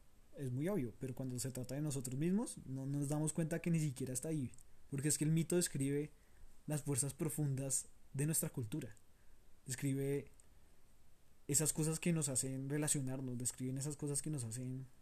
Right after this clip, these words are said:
tratar con nosotros de una manera u otra. Y aquí la pregunta que me estás haciendo, ¿para qué te sirve?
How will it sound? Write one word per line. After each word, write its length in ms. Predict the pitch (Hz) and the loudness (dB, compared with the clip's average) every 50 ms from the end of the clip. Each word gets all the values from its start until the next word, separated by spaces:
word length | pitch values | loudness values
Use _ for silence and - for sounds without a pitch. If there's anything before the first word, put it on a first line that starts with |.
| - - - - | -20 -20 -20 -8
tratar 440 | - 147 143 135 - 147 143 143 131 | -4 -2 -2 -2 0 0 0 0 0
con 160 | - 143 139 | -2 -2 -2
nosotros 400 | 139 143 139 139 131 131 - 127 | 0 0 0 0 0 -2 -2 -2
de 80 | 127 139 | -2 -2
una 120 | 135 131 | -2 -2
manera 380 | 135 143 143 135 127 123 123 123 | -2 -2 -2 -2 -2 -2 -2 -2
u 120 | 131 131 143 | 0 0 0
otra. 260 | 131 123 - 110 - - - - - - - - - - - - - - - - - - - | -2 -4 -6 -8 -8 -8 -8 -8 -8 -10 -14 -16 -20 -20 -20 -20 -20 -20 -18 -20 -20 -4 0
Y 60 | 156 | 2
aquí 220 | 165 - - 170 160 | 2 4 4 4 4
la 180 | 151 160 151 | 4 2 2
pregunta 280 | - 170 170 156 147 143 | 4 2 2 2 2 0
que 80 | - | 0
me 60 | 160 160 | 0 0
estás 160 | - 156 131 | 2 0 2
haciendo, 220 | 151 185 170 139 | 2 2 2 2
¿para 140 | 123 139 139 | 0 -2 -2
qué 100 | 127 139 | -2 -2
te 80 | 131 131 | 0 0
sirve? 340 | 127 190 185 165 120 107 | 2 2 2 0 -2 -4